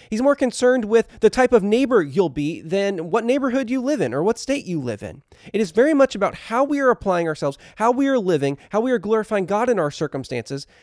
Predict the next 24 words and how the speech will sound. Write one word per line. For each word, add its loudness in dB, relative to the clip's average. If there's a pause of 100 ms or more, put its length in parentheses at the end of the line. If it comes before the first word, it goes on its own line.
(120)
than 0
what 2
specific -6
activities -4
we're -4
doing. 0 (100)
Once -2
again, 0
as -8
long 4
as 0
those -2
activities -6
are -4
not -4 (380)
immoral. 0 (120)
So 4
work 6
is 2
dignified. 0
All 6
work 0 (120)
is -2
dignified. -4